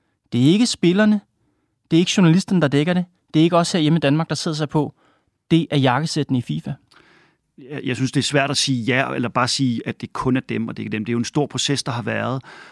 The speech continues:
Speaker 2: og, øh, jeg tror, der er mange, øh, som, øh, siden to tusind og ti, hvor, øh, V M blev placeret i Katar i, i tyve toogtyve, som jo ikke har gjort nok.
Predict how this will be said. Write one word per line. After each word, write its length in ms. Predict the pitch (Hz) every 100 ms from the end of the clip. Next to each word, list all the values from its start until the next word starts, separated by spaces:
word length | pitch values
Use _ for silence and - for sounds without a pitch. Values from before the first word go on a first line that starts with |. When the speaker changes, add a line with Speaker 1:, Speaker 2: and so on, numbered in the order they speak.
| _ _
Speaker 2:
og, 320 | 120 117 113
øh, 80 | 110
jeg 80 | 110
tror, 160 | 127
der 80 | 120
er 80 | 117
mange, 480 | 113 113 107 139 156 - -
øh, 440 | 143 123 110 110
som, 440 | 101 - 120 110 95 _ _ -
øh, 240 | 127 107
siden 240 | 101 135 135
to 180 | 139
tusind 220 | 120 117 120
og 60 |
ti, 260 | - 143 101
hvor, 240 | 113 113 - _ _ -
øh, 300 | 117 101 95
V 200 | 120 107
M 80 |
blev 120 | 107 110
placeret 400 | 107 - 139 120
i 40 |
Katar 460 | 110 - 107 104 120
i, 120 | 113
i 320 | 104 - 110 -
tyve 220 | - 107
toogtyve, 680 | - 120 113 - 110 110 120 - - - _ -
som 220 | - 117
jo 60 |
ikke 120 | 110 135
har 100 | -
gjort 280 | 135 - 107
nok. 340 | 101 - -